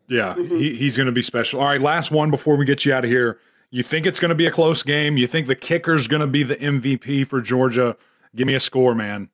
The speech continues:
Speaker 1: And we're not gonna hold you accountable to this. We're not gonna put it all over Twitter.
Speaker 2: Oh, no, we are.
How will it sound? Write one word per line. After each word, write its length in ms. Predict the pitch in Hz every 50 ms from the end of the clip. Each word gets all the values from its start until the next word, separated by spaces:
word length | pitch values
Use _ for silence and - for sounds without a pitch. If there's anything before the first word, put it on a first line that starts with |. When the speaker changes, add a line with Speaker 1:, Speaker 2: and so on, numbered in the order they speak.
| _ -
Speaker 1:
And 100 | - 123
we're 80 | 143 185
not 140 | 220 233 220
gonna 120 | 247 220
hold 220 | 175 208 202 185 175
you 80 | 196
accountable 540 | 160 - 147 135 135 143 143 139 143 139 139
to 40 | 135
this. 160 | 135 135 139 -
We're 80 | 151
not 80 | 151 151
gonna 120 | 147 143
put 220 | 135 - 147 147 139
it 60 | 135
all 140 | 127 131 127 127
over 140 | 123 120
Twitter. 460 | - - 127 127 127 123 123 120 120 117
Speaker 2:
Oh, 100 | 226 226
no, 140 | 220 220 220
we 140 | 226 226 190
are. 200 | 135 131 131 135